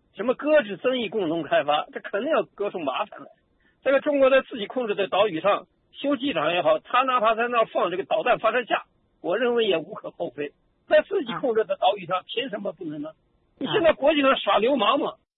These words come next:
Speaker 2: 面对国际压力，有人说了，一旦国际仲裁结果出炉，不管中方接受与否，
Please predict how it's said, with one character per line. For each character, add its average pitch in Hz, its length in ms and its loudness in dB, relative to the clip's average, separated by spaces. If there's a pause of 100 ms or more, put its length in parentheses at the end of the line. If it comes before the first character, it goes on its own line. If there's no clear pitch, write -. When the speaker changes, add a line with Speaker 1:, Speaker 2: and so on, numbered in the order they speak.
(140)
Speaker 2:
面 220 280 -4
对 202 180 -6
国 165 220 -6
际 208 180 -10
压 214 240 -6
力， 233 240 -8 (180)
有 170 160 -6
人 185 140 -6
说 247 300 -2
了， 196 220 -4 (180)
一 208 100 -8
旦 240 240 -2
国 202 160 -4
际 233 160 -6
仲 226 180 -4
裁 190 200 -10
结 190 180 -8
果 151 160 -8
出 - 240 -8
炉， 170 280 -6 (280)
不 240 80 -10
管 170 200 -4
中 220 200 -4
方 214 280 -4
接 233 200 -4
受 214 220 -4
与 165 180 -8
否， 131 280 -10